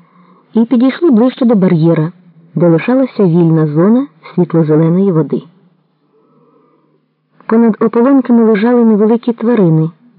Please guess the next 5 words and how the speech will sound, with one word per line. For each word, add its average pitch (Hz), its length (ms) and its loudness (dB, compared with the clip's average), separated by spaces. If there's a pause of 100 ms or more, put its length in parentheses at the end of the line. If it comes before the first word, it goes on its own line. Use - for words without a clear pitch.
(460)
і 185 100 -2
Турбалон 185 680 0 (160)
здивовано 196 540 0
гукнув: 170 480 -2 (1400)
«Так - 260 -4